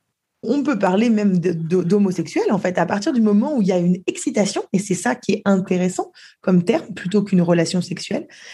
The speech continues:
À partir du moment où vous avez un désir, une excitation, vous allez sécréter, mais pas que de l'intérieur de votre vagin.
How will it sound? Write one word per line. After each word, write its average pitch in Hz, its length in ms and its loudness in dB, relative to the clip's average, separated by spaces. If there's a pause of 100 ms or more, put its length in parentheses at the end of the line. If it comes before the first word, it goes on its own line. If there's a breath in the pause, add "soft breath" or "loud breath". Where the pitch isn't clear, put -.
(120 loud breath)
À 185 80 0
partir 208 240 2
du 262 60 2
moment 277 280 2
où 254 60 0
vous 208 220 2
avez 202 400 0 (240 loud breath)
un 175 120 4
désir, 214 800 2
une 196 220 4
excitation, 202 760 -2 (340 soft breath)
vous 208 200 4
allez 254 240 2
sécréter, - 720 -6
mais 208 120 2
pas 370 160 2 (420)
que 339 320 0 (340 soft breath)
de 220 100 4
l'intérieur 247 440 2
de 240 80 2
votre 202 220 2
vagin. 190 320 2